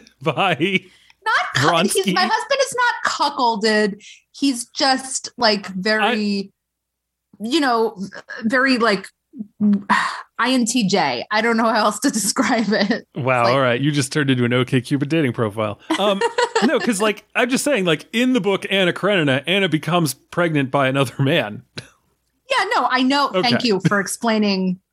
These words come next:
Speaker 2: this
Speaker 1: I'm
Speaker 2: very
Speaker 1: not,
Speaker 2: famous
Speaker 1: I wasn't
Speaker 2: book to
Speaker 1: trying to
Speaker 2: me.
Speaker 1: say that y-, your,
Speaker 2: <laughs>
Speaker 1: your husband was a cuck. I was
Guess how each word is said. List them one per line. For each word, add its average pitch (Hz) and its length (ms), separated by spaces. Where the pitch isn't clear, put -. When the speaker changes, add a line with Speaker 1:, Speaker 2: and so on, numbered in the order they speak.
Speaker 2:
this 208 120
Speaker 1:
I'm 220 80
Speaker 2:
very 254 180
Speaker 1:
not, 202 60
Speaker 2:
famous 202 220
Speaker 1:
I 214 40
wasn't 226 260
Speaker 2:
book 214 40
to 226 60
Speaker 1:
trying 208 160
to 208 80
Speaker 2:
me. - 80
Speaker 1:
say 185 160
that 156 260
y-, 160 120
your, 151 300
Speaker 2:
<laughs> 139 120
Speaker 1:
your 147 200
husband 180 600
was 175 180
a 127 60
cuck. - 500
I 170 160
was 175 220